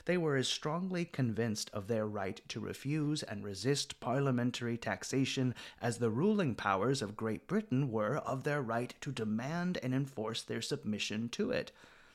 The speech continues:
The claims of the two countries being thus irreconcilably opposed to each other,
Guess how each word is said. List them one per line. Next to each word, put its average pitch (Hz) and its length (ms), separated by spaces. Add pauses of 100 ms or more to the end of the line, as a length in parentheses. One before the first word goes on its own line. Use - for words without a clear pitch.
(100)
The - 80
claims 147 720
of - 180
the - 60
two 214 280
countries 104 600
being 117 320
thus 147 300 (200)
irreconcilably 160 1080
opposed 170 800
to 123 160
each 117 180
other, 87 320